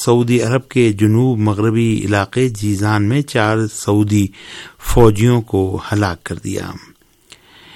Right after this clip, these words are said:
یمن کی فوج اور عوامی رضاکار فورس کے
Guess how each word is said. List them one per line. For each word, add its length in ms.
یمن 360
کی 280
فوج 440
اور 260
عوامی 360
رضاکار 560
فورس 360
کے 320